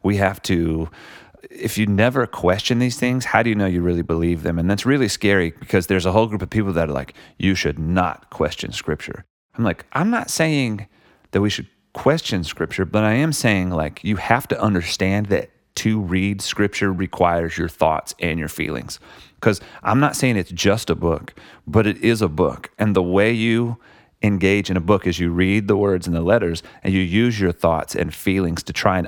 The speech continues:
understand what's being presented to you, you know? And I think we all feel like we have the same idea about things,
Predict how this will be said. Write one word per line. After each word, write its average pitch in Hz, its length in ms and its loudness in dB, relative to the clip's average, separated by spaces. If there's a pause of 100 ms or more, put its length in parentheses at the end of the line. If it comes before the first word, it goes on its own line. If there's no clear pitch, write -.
understand 85 760 0
what's 87 180 -2
being 85 220 -2
presented 90 500 0
to - 180 -8
you, - 220 -6 (420)
you 90 120 2
know? 85 260 2 (260)
And 95 140 0
I 120 80 4
think 131 240 -2
we 185 140 4
all 92 260 4
feel 123 380 0
like 101 200 0
we 90 120 0
have 90 180 2
the 80 80 -8
same 92 300 0
idea 85 320 2
about 113 260 2
things, 139 380 -2